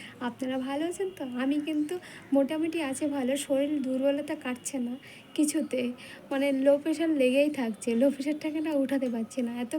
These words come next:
ক্লান্ত, কাজ করার জন্য মনটা, একটু কাজ করার জন্য একটু মন বসাতে পারছি না, এতটা শরীর খারাপ লাগছে। তার মধ্যেও, ব্যথা যন্ত্রণার মধ্যেও তো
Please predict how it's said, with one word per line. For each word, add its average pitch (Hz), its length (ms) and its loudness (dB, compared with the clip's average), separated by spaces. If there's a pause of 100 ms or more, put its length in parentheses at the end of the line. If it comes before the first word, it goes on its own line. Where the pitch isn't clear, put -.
ক্লান্ত, 285 440 -2
কাজ 262 200 -2
করার 269 220 -4
জন্য 269 220 -2
মনটা, - 1120 -6
একটু 285 400 -2
কাজ 247 260 -4
করার 254 220 -4
জন্য 269 220 -4
একটু 269 240 -6
মন 254 320 0
বসাতে 294 320 -4
পারছি - 400 -8
না, 240 160 -4
এতটা 294 260 -10
শরীর 220 260 -6
খারাপ 262 280 -6
লাগছে। 247 400 -8
তার 285 200 -2
মধ্যেও, 277 480 -2 (520)
ব্যথা 262 280 2
যন্ত্রণার 294 380 2
মধ্যেও 262 640 0
তো 294 300 -2